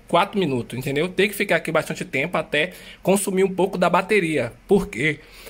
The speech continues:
nessa parte aqui você tá ativando o Google Play Service, entendeu?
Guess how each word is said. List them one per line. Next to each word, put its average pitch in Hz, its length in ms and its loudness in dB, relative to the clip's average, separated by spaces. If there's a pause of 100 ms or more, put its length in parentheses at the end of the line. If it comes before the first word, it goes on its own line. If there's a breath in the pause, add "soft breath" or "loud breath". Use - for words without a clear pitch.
nessa 196 260 2
parte 175 300 0
aqui - 160 -4
você 185 240 -4
tá 175 120 0
ativando 170 580 0
o 156 40 -4
Google 196 340 2
Play 196 280 0
Service, 120 760 -4 (200)
entendeu? 135 420 -2